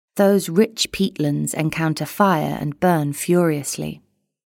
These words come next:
Scientists are now wrapping their heads around zombie fires that can survive through winter by feeding on smouldering peat underground and emerge in the spring,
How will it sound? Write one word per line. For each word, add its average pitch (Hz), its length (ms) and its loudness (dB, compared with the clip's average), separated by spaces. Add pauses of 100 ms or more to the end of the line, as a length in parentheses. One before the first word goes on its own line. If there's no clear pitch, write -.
(320)
Scientists 208 840 0
are 175 60 2
now 170 240 4
wrapping 175 380 2
their 151 160 2
heads 196 300 0
around 147 400 0
zombie 160 400 4
fires 147 680 -6 (280)
that - 160 -4
can 175 160 0
survive 185 520 2
through 202 300 2
winter 151 520 0 (280)
by 165 160 0
feeding 180 440 2
on 156 140 0
smouldering 160 680 0
peat - 480 -2
underground 156 840 0 (240)
and 160 180 2
emerge 175 540 4
in 151 120 0
the 151 60 -2
spring, 165 600 -2